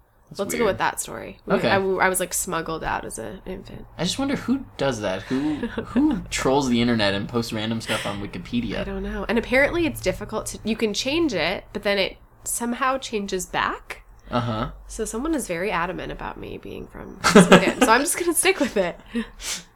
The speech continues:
Speaker 1: Well, that would mean then that someone's going out there correcting it. Have, are you, and
Speaker 2: No, no,
Speaker 1: No?
Speaker 2: there's a battle about where I was born.
Speaker 1: Oh.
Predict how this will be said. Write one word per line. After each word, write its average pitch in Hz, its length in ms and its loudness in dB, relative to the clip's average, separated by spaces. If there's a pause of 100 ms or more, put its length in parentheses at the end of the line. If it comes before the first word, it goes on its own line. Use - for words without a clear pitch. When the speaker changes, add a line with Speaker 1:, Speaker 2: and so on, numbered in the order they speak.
Speaker 1:
Well, 143 140 8
that 175 160 12
would 180 120 8
mean 160 140 8
then 143 140 2
that 127 140 0
someone's 127 320 2
going 110 200 2
out 104 100 0
there 101 120 -2
correcting 147 380 -2
it. 85 140 -6
Have, 101 180 -10
are 107 100 -2
you, 101 260 -2
and 101 320 -6 (100)
Speaker 2:
No, 226 400 6 (100)
no, 175 180 0 (120)
Speaker 1:
No? 190 60 8
Speaker 2:
there's 190 180 8
a 196 40 0
battle 180 380 8
about 160 220 0
where 165 140 0
I 160 80 0
was 156 160 -2
born. 160 420 -4
Speaker 1:
Oh. 123 460 -4